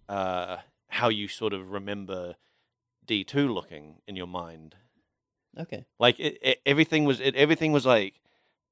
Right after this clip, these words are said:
Speaker 1: um, uh, desaturated a little bit.
Speaker 2: Yep.
Speaker 1: Like, it,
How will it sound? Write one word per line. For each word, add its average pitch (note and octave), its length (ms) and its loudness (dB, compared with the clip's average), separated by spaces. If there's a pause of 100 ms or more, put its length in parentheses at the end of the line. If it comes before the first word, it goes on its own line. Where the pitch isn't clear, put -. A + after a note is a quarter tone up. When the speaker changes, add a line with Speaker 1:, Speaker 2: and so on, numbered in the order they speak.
(120)
Speaker 1:
um, F#2 580 -4 (480)
uh, G2 320 -8
desaturated B2+ 800 -2
a B2 40 -4
little B2+ 240 -4
bit. C#3 300 -4
Speaker 2:
Yep. B2+ 200 -6 (260)
Speaker 1:
Like, A2 260 0 (400)
it, B2+ 180 -4